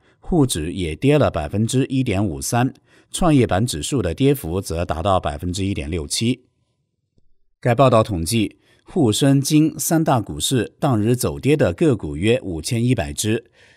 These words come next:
其中近一千三百只个股的跌幅逾百分之九，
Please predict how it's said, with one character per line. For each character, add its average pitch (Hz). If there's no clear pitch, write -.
其 101
中 139
近 -
一 143
千 143
三 165
百 87
只 120
个 131
股 76
的 78
跌 139
幅 90
逾 95
百 82
分 104
之 117
九， 82